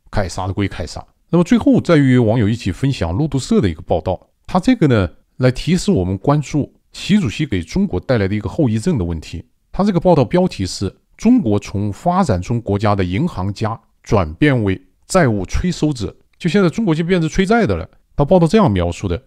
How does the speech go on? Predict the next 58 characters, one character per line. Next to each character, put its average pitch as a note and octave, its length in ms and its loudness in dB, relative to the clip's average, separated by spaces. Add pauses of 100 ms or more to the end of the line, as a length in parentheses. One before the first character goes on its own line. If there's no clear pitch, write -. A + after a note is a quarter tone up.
(200)
总 B2+ 260 4
部 F3+ 160 4
位 G#3 100 4
于 D#3+ 380 2 (160)
悉 - 380 0
尼 A#2 160 4
的 G#2 300 0 (180)
洛 F#3+ 180 6
伊 F3 140 4
研 F#3 120 4
究 F#3+ 140 2
所 E2+ 420 -6 (120)
发 C#3+ 240 -2
布 D3+ 120 4
了 B2+ 80 6
一 A2+ 200 2
份 B2 280 0 (240)
最 - 160 2
新 - 160 -4
的 B2+ 80 4
报 D3 200 2
告 B2 180 0
称， G2 240 -6 (260)
世 - 220 0
界 D#3+ 140 4
上 A2+ 200 0
最 A3+ 220 2
贫 G#3+ 380 0
穷 A#2+ 180 -2
的 A2 80 -4
国 F#2+ 160 -4
家 F#2 220 -2 (260)
将 C3 180 2
在 B2 120 2
二 C3+ 200 0
零 B2 140 2
二 - 180 4
五 F2+ 200 0
年 F2 260 -4 (220)
向 B2 280 0
中 G#3 300 0
国 G#2 140 0
偿 - 260 -6
还 F2 240 -4 (220)
创 D#3+ 260 2
纪 G3 160 -2
录 A3 160 0
的 G#2 100 0
债 A2+ 220 2
务。 D#2+ 180 -4 (240)
这 B3+ 140 6
些 E3+ 140 4
债 E3 180 4
务 A#2 300 0
是 - 280 0
十 - 240 -2
年 E3+ 220 4
前 G2+ 320 -2